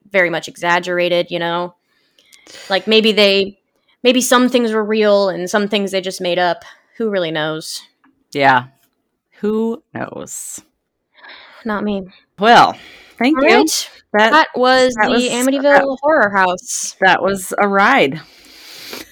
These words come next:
Speaker 1: You're welcome.
Speaker 2: <laughs>
Speaker 1: Or maybe I should say I'm sorry.
Speaker 2: <laughs> Or both, you know, it's fine.
Speaker 1: Or both.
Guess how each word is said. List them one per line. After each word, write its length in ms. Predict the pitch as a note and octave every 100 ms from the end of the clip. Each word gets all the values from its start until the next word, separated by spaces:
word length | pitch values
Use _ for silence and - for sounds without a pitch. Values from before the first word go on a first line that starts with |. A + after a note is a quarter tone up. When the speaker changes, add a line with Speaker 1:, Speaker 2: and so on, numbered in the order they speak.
| _ C#4+ C#4+
Speaker 1:
You're 160 | A#3+ A3
welcome. 480 | A#3 C#4+ C4 G#3+ -
Speaker 2:
<laughs> 40 | - B3 - - - - - _ _ _ _ A3
Speaker 1:
Or 80 |
maybe 240 | G#3+ A3 A3
I 60 |
should 180 | G#3+ G#3+
say 120 | A3+ G#3
I'm 120 | G#3
sorry. 380 | G#3 G#3 G3 G#3 - -
Speaker 2:
<laughs> 80 | B3+ - - A#4+ A4+ - - _ _ _ - G3+
Or 160 | A#3 E4+
both, 380 | D#3+ A#2+ - -
you 120 | C4
know, 220 | D3 - F3+ B3+
it's 220 | C4+ -
fine. 340 | - - G#3+ -
Speaker 1:
Or 80 | D4
both. 280 | A#3 E3 -